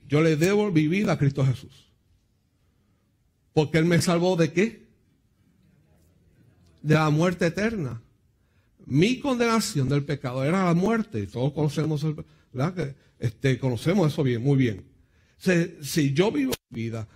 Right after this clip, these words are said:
que yo le debo mi vida a Cristo Jesús, vamos a hacer una diferencia. El segundo problema, el, el orgullo impide que yo haga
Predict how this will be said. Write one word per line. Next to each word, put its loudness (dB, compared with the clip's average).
que 2
yo 2
le 2
debo 2
mi 2
vida 2
a -2
Cristo 0
Jesús, -4
vamos -2
a -4
hacer 0
una 0
diferencia. -10
El 2
segundo 2
problema, 0
el, 4
el 2
orgullo 2
impide 2
que 2
yo 2
haga 0